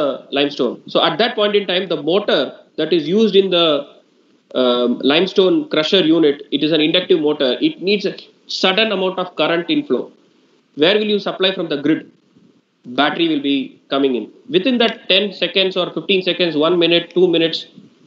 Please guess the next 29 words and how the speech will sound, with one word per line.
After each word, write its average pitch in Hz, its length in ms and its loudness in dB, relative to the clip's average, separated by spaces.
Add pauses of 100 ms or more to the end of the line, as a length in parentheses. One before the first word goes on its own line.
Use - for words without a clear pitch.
(140)
you 147 120 6
will 156 100 4
supply 180 360 2
the 170 180 2
entire 185 300 0
power 160 320 -2
that 143 100 -4
is 139 80 -6
available 139 380 0
from 131 160 -4
the 120 60 0
battery. 117 440 -2 (200)
So 131 160 0
that - 140 0
current 143 320 0
is 135 180 -2
dispatched. - 380 -4 (220)
This 135 140 0
is 170 240 2
ramp 160 200 0
rate 165 200 -2
control, 113 320 -4 (640)
ramp 160 240 2
rate 170 160 2
application. 123 460 -6 (460)
Then 170 160 2
you 175 80 4
have 180 280 2
a, 175 200 0